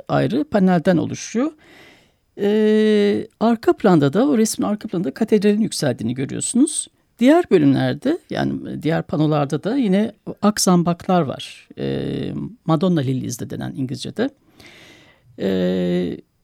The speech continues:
irisler, bir şakayık var, haseki küpeleri var. Orman iplikçi denen bir çiçek var. Ee, çuha çiçeği ve orman sarmaşığı gibi birçok çiçek aslında resmedilmiş. Bu aslında çok detaylı ve, e,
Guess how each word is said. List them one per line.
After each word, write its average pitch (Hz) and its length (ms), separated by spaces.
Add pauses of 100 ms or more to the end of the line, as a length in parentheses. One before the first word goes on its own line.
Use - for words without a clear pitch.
(240)
irisler, 196 920 (240)
bir 202 120
şakayık 180 600
var, - 520
haseki - 360
küpeleri 135 480
var. 208 340 (840)
Orman 220 340
iplikçi 113 580 (120)
denen 127 260
bir - 60
çiçek - 380
var. 202 420 (520)
Ee, 180 340 (220)
çuha 226 300
çiçeği 123 560
ve 233 120
orman 190 340
sarmaşığı 131 480
gibi 247 140
birçok 269 300
çiçek - 440
aslında 131 360
resmedilmiş. 143 760
Bu 247 80
aslında 240 260
çok - 240
detaylı 190 500
ve, 208 300
e, 175 80